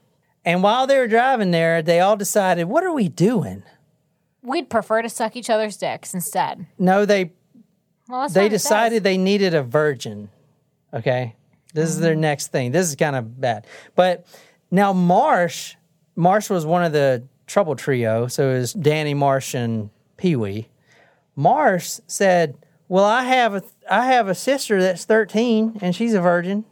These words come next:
Speaker 1: We could do that." <laughs> Why are you looking at me like that, Jen? I didn't say this. I'm reading this.
Speaker 2: Uh, we hear, we know. We're
Speaker 1: <laughs> Okay.
Speaker 2: reacting to it.
Speaker 1: Now, they took her to the hideout after promising that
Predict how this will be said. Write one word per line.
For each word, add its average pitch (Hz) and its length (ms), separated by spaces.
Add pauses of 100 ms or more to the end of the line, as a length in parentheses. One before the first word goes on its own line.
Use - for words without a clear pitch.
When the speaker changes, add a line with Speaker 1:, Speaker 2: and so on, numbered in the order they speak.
(380)
Speaker 1:
We 196 240
could 190 160
do 196 160
that." 214 340 (280)
<laughs> - 280
Why 220 720
are 285 100
you 415 120
looking 277 240
at - 20
me 226 100
like 170 180
that, 147 180
Jen? 170 180
I 165 260
didn't 151 500 (500)
say 139 280
this. 143 200
I'm 156 200
reading 151 380
this. 113 160
Speaker 2:
Uh, 269 160
we 302 140
hear, 269 340
we 262 160
know. 254 380
We're 226 140
Speaker 1:
<laughs> - 20
Okay. - 80
Speaker 2:
reacting 208 460
to 185 180
it. 208 120 (180)
Speaker 1:
Now, 208 340
they 185 280
took 262 300
her 254 140
to 233 100
the 190 120
hideout 156 600
after 147 240
promising 160 800 (100)
that 147 640